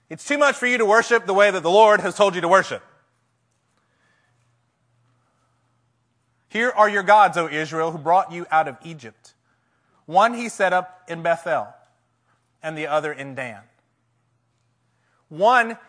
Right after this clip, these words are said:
he set up as close to Jerusalem as he could get it,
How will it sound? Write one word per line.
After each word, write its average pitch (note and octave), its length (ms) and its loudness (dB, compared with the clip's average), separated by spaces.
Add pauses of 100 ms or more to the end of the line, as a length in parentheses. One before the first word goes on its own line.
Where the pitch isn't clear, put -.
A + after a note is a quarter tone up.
he G3+ 120 -12
set G3 260 0
up F#3+ 240 0 (840)
as F3+ 200 -4
close - 640 -2 (260)
to G#3+ 120 -10
Jerusalem G3+ 560 -4
as F3+ 100 -12
he A3 120 -8
could E3 220 -8
get G3+ 200 0
it, C3+ 200 -10